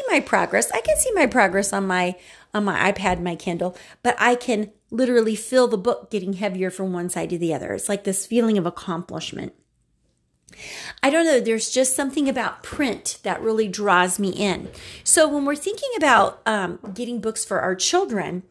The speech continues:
um, this is kind of the time of year where schools are having, uh, their back to school events, like, um, maybe you've had an open house, or maybe you're already to the point where your child's school's been,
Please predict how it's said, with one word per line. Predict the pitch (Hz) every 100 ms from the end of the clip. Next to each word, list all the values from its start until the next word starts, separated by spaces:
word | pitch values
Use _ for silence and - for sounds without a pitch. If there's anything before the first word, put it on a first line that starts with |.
| - - - -
um, | 202 190 180 -
this | 202 311
is | 508 -
kind | - 233
of | 214
the | 208
time | - 208 208
of | 214
year | 208 190 170
where | 180
schools | 185 - 226 214
are | 233
having, | 208 190 190 185 190 -
uh, | 190 170 156 -
their | 180 196 175 160
back | - 156 -
to | 185
school | - - 202 190 185 180 175 170
events, | - 202 185 185 -
like, | 160 -
um, | - 165 143 175 _ - - - - -
maybe | -
you've | 165
had | 185 185
an | 196 -
open | 190 208
house, | 202 190 143 -
or | 185
maybe | 180 202 240
you're | 311 247
already | 226 214
to | 214 -
the | 202
point | - 208 196 -
where | 202 180
your | 160 170 202 247
child's | 247 220 196 185
school's | - 185 185 180
been, | 180 180 175 170